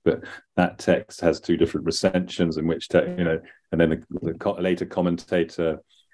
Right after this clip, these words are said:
draws from one recension of the text, and it's, the whole thing is such a, a minefield. You know, as, as Peter was saying, with an individual text, we can draw a, a stemma, a schematic diagram of how the different manuscripts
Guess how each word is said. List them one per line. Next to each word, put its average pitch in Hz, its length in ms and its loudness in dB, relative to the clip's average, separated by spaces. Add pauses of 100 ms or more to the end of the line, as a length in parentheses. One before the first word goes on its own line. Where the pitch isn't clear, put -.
(400)
draws 82 220 2
from 80 160 -6
one 90 160 2
recension 87 520 -2
of 78 80 -6
the - 60 -16
text, 87 240 2
and 92 220 -2
it's, 87 160 -2
the 92 160 -2
whole 98 160 4
thing 85 180 -4
is 78 160 -6
such - 500 -2
a, 80 120 2
a 87 160 -8
minefield. 85 560 -2
You 82 60 0
know, 82 280 0
as, 95 240 0
as 95 220 -4
Peter 90 260 -2
was - 220 -4
saying, 87 400 -2 (600)
with 92 160 -4
an 98 80 0
individual 104 500 0
text, - 540 -4
we 82 60 0
can 82 180 -2
draw 85 280 0
a, 80 100 -4 (180)
a 82 40 -2
stemma, 90 540 -2
a 73 60 -10
schematic - 640 -2
diagram 82 440 0
of 73 80 -10
how 82 140 2
the 78 120 -4
different - 440 -4
manuscripts 85 580 -2